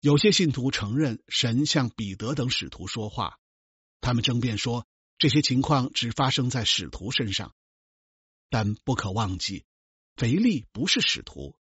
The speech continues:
起初他是被选管膳食的执事。图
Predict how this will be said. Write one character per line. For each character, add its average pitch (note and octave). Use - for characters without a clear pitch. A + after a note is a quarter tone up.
起 -
初 G3+
他 D3
是 C#3+
被 B2
选 A2
管 F2+
膳 C#3
食 G2+
的 G#2+
执 D2+
事。 -
图 G2